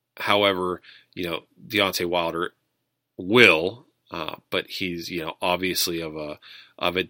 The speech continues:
different caliber genetic makeup than the Gypsy King, uh,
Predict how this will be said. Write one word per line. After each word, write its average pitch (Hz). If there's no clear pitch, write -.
different 92
caliber 87
genetic 82
makeup 80
than 82
the 80
Gypsy 80
King, 76
uh, -